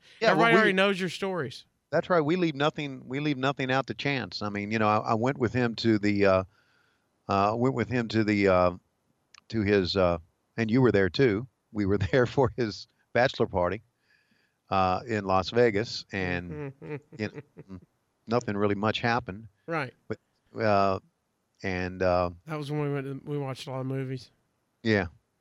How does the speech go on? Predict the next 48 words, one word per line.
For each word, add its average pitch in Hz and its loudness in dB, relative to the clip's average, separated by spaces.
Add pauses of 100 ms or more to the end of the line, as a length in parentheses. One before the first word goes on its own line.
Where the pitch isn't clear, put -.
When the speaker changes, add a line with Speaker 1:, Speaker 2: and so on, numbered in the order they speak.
(400)
Speaker 2:
Regular, 143 -6 (160)
Speaker 1:
Yeah. 135 -16
Speaker 2:
like, 135 -10
Marvel 135 -8
movies. 127 -10 (460)
Speaker 1:
Marvel 95 0
movies, 92 -4
yeah. 95 0 (180)
Speaker 2:
Yeah. 139 -20
Speaker 1:
S-, - -14 (280)
few, 113 0
few 117 -2
Disney 101 4
movies. 92 -4 (220)
Speaker 2:
I 165 -8
did 214 -4
take 220 0
you 185 -4
to 175 -2
your 170 -2
first 175 -6
dispensary 165 -4
ever 120 -8
while 120 -10
you 120 -8
were 117 -8
out 113 -12
there. 127 -18 (320)
Speaker 1:
Yes, 131 2
you 135 2
did. 135 4
And 107 0
I 123 2
never, 127 -4
that 127 2
was 123 -4
like, 117 0 (840)
was 104 -8
like, 113 0
I 110 0
have 101 -6
seen 151 -8
the 127 -4
end 127 -4
of 113 0
the 104 2
world. 92 0 (340)
Speaker 2:
<laughs> - -2